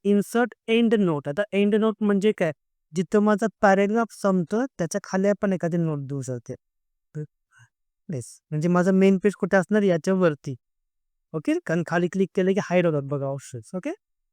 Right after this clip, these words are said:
म्हणजे मी इथे घेतलं. त्यानंतर समजा मी एकापेक्षा जास्त काही नोट्स दिलेले असते, तर मग ते नेक्स्ट प्रिव्हियस वगैरे आपण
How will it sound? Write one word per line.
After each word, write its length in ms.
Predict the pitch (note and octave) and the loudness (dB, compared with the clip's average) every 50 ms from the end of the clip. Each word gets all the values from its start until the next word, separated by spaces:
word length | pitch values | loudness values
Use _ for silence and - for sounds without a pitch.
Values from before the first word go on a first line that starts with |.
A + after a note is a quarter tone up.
| _ - | _ -6
म्हणजे 180 | E3 D#3 F3 | -4 -2 2
मी 120 | F#3 A3 G#3 | 2 2 2
इथे 220 | E3 - E3+ D#3+ | 2 2 0 -2
घेतलं. 320 | D3 D3 C3+ B2+ C3 C3 B2+ - _ _ _ _ _ _ _ | -2 -4 -8 -8 -10 -14 -14 -16 _ _ _ _ _ _ _
त्यानंतर 560 | - F#3 F#3 F#3+ G3 G3 F3 A3 A3+ A3 E3+ | 0 2 2 2 2 2 2 2 2 0 -2
समजा 300 | D#3 - G#3+ A3 A3 A#3 | -2 0 0 2 2 2
मी 140 | A3+ A#3 A#3+ | 2 2 2
एकापेक्षा 480 | G3+ F#3+ - - G#3 F#3 A3 G3 - G#3+ F3+ | 0 -2 -2 -2 0 0 0 -2 -2 -4 -2
जास्त 300 | - F#3+ F#3 E3+ - - G3+ - | 0 0 0 0 -2 -6 -2 0
काही 120 | G3 G3 | 2 2
नोट्स 280 | G3 F#3 F3+ F3+ D#3 - | 4 4 2 0 0 -2
दिलेले 360 | E3+ E3 F3+ E3 E3 E3 E3 E3+ | -2 0 0 2 2 2 0 0
असते, 360 | E3 D3+ - _ - C#3+ B2 - _ _ _ _ _ _ | 0 -2 -6 _ -8 -8 -8 -10 _ _ _ _ _ _
तर 80 | - E3 | -2 0
मग 120 | E3+ F3+ E3+ E3+ | 2 2 2 2
ते 60 | F#3+ | 2
नेक्स्ट 400 | F#3 F3+ F3+ F3 - - - F#3+ | 2 2 2 0 -2 -4 -6 -6
प्रिव्हियस 380 | D#3+ - F3 F3 E3 F3 E3+ - - | -2 -2 -2 0 0 0 -2 0 -2
वगैरे 260 | F3 E3 E3+ E3 E3 | 0 0 2 2 0
आपण 260 | E3 D3 - A3 A#3 | 0 0 0 -2 -2